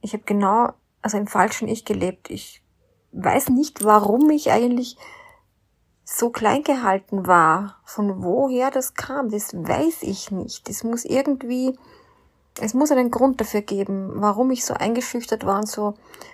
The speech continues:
Ich meine, mein-, Manifestoren-Kinder wollen auch gern für sich alleine sein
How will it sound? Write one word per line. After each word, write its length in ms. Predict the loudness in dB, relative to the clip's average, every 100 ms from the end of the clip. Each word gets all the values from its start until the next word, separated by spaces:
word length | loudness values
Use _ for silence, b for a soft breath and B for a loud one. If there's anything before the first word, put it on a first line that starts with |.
| B _ _ _ -8
Ich 120 | 0
meine, 160 | 2
mein-, 240 | 4 2 4
Manifestoren-Kinder 1700 | 4 4 2 -2 2 2 2 -2 -10 _ -20 -16 -6 -2 0 0 0
wollen 300 | 4 4 6
auch 240 | 4 2 0
gern 180 | -4
für 100 | -2
sich 240 | -6 -4 -2
alleine 320 | -2 0 -2
sein 320 | -4 -4 -6